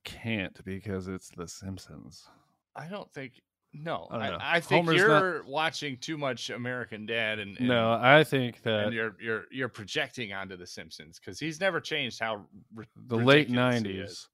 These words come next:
Speaker 1: late nineties,
Speaker 2: <coughs>
Speaker 1: the writers of The Simpsons were just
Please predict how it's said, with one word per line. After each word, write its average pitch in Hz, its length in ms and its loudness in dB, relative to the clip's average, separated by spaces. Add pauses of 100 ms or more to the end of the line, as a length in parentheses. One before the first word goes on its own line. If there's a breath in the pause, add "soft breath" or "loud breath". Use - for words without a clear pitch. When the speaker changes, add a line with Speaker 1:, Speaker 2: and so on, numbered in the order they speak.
(640)
Speaker 1:
late 131 260 4
nineties, 113 880 0
Speaker 2:
<coughs> - 60 -8
Speaker 1:
the - 1300 0
writers 123 540 4
of 117 140 -4
The 107 80 -2
Simpsons 92 680 -6
were 95 140 -4
just 90 400 -14